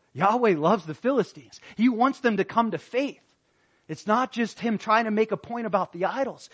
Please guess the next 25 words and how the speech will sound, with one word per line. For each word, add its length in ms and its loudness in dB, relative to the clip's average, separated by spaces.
He's 160 -6
trying 360 -10
to 100 -12
get 280 -2
their 140 0
attention. 460 -2
We'll 100 0
see, 320 -6
we'll 120 0
talk 280 0
about 220 2
this 180 0
testimony 840 -2
to 140 0
the 160 2
unbelievers 640 0
in 100 -4
the 80 0
next 280 0
chapter. 440 -6
The 60 -6
Lord 420 -4
wants 320 -4
these 240 -6
people 400 -4